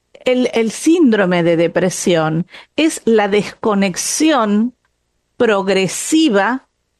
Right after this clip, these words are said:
del ser humano, de, de la persona, de la personalidad con el alma, ¿sí? Esto que decía el doctor Bach, cuando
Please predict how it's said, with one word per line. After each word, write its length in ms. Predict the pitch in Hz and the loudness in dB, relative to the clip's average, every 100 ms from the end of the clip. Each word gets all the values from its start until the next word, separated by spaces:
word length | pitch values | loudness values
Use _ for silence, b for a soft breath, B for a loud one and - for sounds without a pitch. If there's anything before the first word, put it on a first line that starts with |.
| _ | _
del 760 | 196 202 226 233 - 202 202 202 | -2 0 2 0 0 0 2 0
ser 340 | - 311 330 | -2 -2 2
humano, 680 | 302 220 170 170 190 302 294 | 2 2 0 0 0 -2 -4
de, 340 | 180 170 165 - | 0 2 2 0
de 160 | 170 | -2
la 220 | 170 165 160 | 0 0 -2
persona, 680 | 156 - - 311 226 190 196 | -4 -4 -2 0 0 0 0
de 80 | |
la 160 | 156 156 | 0 -2
personalidad 920 | 160 151 180 175 208 262 254 247 294 | -6 -6 -2 0 2 2 2 0 -2
con 220 | - 180 | -4 -2
el 160 | 170 175 | 0 0
alma, 640 | 160 156 147 143 139 139 - | 0 -2 0 0 0 -2 -8
¿sí? 340 | - - 247 B B - | -8 -2 0 B B -4
Esto 260 | 247 285 | -4 -2
que 120 | 226 | -2
decía 340 | 196 185 - 240 | 0 0 0 0
el 80 | 208 | 0
doctor 340 | 170 - 170 | -2 -2 0
Bach, 380 | 220 208 160 - B B B | 0 -2 -4 -10 B B B
cuando 680 | - 202 196 190 185 180 180 | -4 -2 0 2 2 2 -2